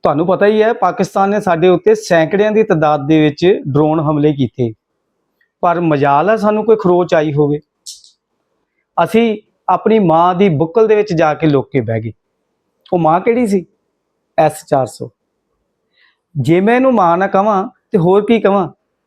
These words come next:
ਜ਼ਰਾ ਕਲਪਨਾ ਕਰਕੇ ਦੇਖੋ, ਜੇ ਰਸ਼ੀਆ ਮੇਡ ਐਸ ਚਾਰ ਸੌ ਡਿਫੈਂਸ ਸਿਸਟਮ ਸਾਡੇ ਕੋਲ ਨਾ ਹੁੰਦਾ ਤੇ ਸਾਡਾ ਕੀ ਬਣਦਾ? ਉਹ ਗੁਰਦਾਸ ਮਾਨ ਦਾ ਗਾਣਾ ਸਾਨੂੰ ਚੇਤੇ ਆਉਣਾ ਸੀ ਫਿਰ,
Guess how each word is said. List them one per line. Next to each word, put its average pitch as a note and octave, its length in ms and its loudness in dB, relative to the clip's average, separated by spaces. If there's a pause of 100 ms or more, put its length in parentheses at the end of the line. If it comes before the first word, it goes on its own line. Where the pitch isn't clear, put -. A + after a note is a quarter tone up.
(240)
ਜ਼ਰਾ F3+ 160 2
ਕਲਪਨਾ G3+ 440 0
ਕਰਕੇ G3 320 0
ਦੇਖੋ, D#3+ 440 0 (280)
ਜੇ G#3+ 520 4 (340)
ਰਸ਼ੀਆ A3 400 0
ਮੇਡ D#3+ 380 0 (120)
ਐਸ E3+ 180 -4 (120)
ਚਾਰ D#3 200 0
ਸੌ D#3+ 220 -2
ਡਿਫੈਂਸ D#3+ 840 -4
ਸਿਸਟਮ F3 480 -2
ਸਾਡੇ D3+ 280 -2
ਕੋਲ D#3 220 0
ਨਾ C3+ 240 0
ਹੁੰਦਾ C#3 460 -4 (300)
ਤੇ F3+ 60 0
ਸਾਡਾ D#3+ 280 -2
ਕੀ D3+ 200 -2
ਬਣਦਾ? C3 400 -2 (760)
ਉਹ E3 80 0
ਗੁਰਦਾਸ D#3 420 -2
ਮਾਨ E3+ 160 0
ਦਾ F3+ 80 0
ਗਾਣਾ D3+ 280 0
ਸਾਨੂੰ D#3+ 400 -2 (240)
ਚੇਤੇ D#3 300 0
ਆਉਣਾ C#3 260 -2
ਸੀ F#3 120 0
ਫਿਰ, D#3+ 240 0